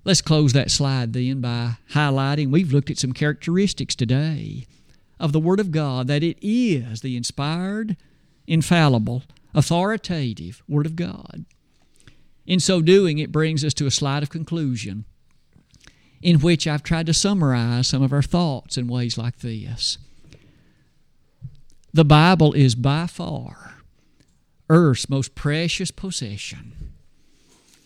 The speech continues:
It might well be stated this way: if every single book on all the earth except the Bible were taken away,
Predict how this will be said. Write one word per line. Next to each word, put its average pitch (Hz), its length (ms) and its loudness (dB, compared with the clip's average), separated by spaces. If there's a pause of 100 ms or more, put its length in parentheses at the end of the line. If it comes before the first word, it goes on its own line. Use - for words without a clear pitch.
(960)
It 160 140 0
might 160 200 2
well 175 180 4
be 160 120 2
stated 160 440 0
this 160 240 -4
way: 139 320 -6
if 139 200 0
every 214 420 0
single 208 460 -6
book 160 420 -2
on 143 140 -2
all 151 260 0
the 185 200 0
earth 160 320 0
except 180 480 -4
the 220 80 0
Bible 175 460 2
were 123 100 -2
taken 139 340 -4
away, 143 580 -10